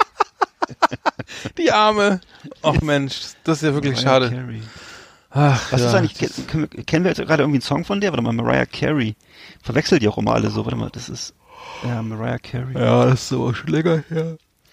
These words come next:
Speaker 2: Ist das
Speaker 1: Ups.
Speaker 2: die, zu der, zu der, äh, Oliver
Speaker 1: Mhm.
Speaker 2: Pocher mal Presswurst gesagt
Speaker 1: Ja,
Speaker 2: hat?
Speaker 1: ja,
Speaker 2: Kann das sein?
Speaker 1: ja, die ist das, ja. Da gab's,
Speaker 2: Alles
Speaker 1: äh,
Speaker 2: klar.
Speaker 1: gab's, ne, klar, da kenn ich auch.
Speaker 2: Die hat, das ist so eine
Speaker 1: Ja.
Speaker 2: Latino-Frau, ne? Hat immer so enge Kostüme an, ne? Kann das
Speaker 1: Mhm,
Speaker 2: sein?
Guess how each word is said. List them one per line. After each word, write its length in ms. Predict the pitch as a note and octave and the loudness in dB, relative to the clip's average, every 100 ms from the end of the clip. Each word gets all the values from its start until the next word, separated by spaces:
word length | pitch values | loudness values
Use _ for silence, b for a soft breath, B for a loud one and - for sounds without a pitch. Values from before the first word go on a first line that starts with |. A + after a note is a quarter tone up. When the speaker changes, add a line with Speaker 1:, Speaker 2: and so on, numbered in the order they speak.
| B B | B B
Speaker 2:
Ist 120 | E3+ | 2
das 80 | F3 | 4
Speaker 1:
Ups. 60 | |
Speaker 2:
die, 100 | - | 2
zu 160 | - G#3 | 2 2
der, 320 | F3+ F3+ D#3 | 4 6 4
zu 100 | A#2+ | 2
der, 320 | D#3+ D#3 C#3 - | 2 4 4 2
äh, 120 | C3 | 2
Oliver 320 | - D3 C3+ | 4 2 2
Speaker 1:
Mhm. 40 | |
Speaker 2:
Pocher 240 | A2+ E3 D#3+ | 0 -4 0
mal 140 | C3 | 0
Presswurst 560 | - - D#3+ - G3+ - | -2 -4 -6 -4 -4 -4
gesagt 340 | F3+ F#3 - | -6 -8 -2
Speaker 1:
Ja, 100 | C3 | 4
Speaker 2:
hat? 40 | C3+ | 4
Speaker 1:
ja, 80 | C3 | 4
Speaker 2:
Kann 80 | |
das 100 | C3+ | 2
sein? 120 | B2 A#2+ | -2 0
Speaker 1:
ja, 120 | A#2+ | 0
die 60 | A#2 | -2
ist 180 | A2+ | -6
das, 180 | A2 - | -10 -8
ja. 120 | A2 | -6
Da 100 | G#2+ | -4
gab's, 160 | A2 A2+ | -2 -2
Speaker 2:
Alles 160 | A2 B2 | 0 0
Speaker 1:
äh, 20 | |
Speaker 2:
klar. 120 | A#2 | -2
Speaker 1:
gab's, 220 | A#2 - A#2+ | -4 -8 -12
ne, 80 | |
klar, 240 | A#2 - A#2+ | -8 -2 -2
da 80 | A2+ | -2
kenn 180 | - | -4
ich 140 | A#2 A#2+ | -8 -8
auch. 160 | A2+ | -10
Speaker 2:
Die 100 | - | -2
hat, 160 | C#3 - | -2 0
das 80 | D#3 | -4
ist 40 | |
so 80 | - | 0
eine 60 | E3 | 4
Speaker 1:
Ja. 40 | |
Speaker 2:
Latino-Frau, 640 | D3 - G3 C3+ - A2 G2+ | 4 2 2 2 0 -2 -2
ne? 60 | |
Hat 80 | C3 | -2
immer 120 | C3+ | -2
so 80 | B2 | 0
enge 140 | C#3+ | 0
Kostüme 460 | C#3 B2+ - D#3 A#2 | 0 -4 -6 -4 -2
an, 160 | G#2+ G#2+ | -4 -4
ne? 160 | A#2 | -4
Kann 100 | A2+ | -2
das 120 | A2+ | -4
Speaker 1:
Mhm, 20 | A2 | -4
Speaker 2:
sein? 440 | C3+ A2+ A2 A2+ | -4 -4 -6 -10